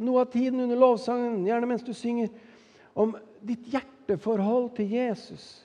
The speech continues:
Takk, Herre,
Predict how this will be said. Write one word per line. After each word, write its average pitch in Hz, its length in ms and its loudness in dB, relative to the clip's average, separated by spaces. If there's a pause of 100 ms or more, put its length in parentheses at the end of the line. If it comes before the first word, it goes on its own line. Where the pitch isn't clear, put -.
(2000)
Takk, 202 180 0
Herre, 214 280 2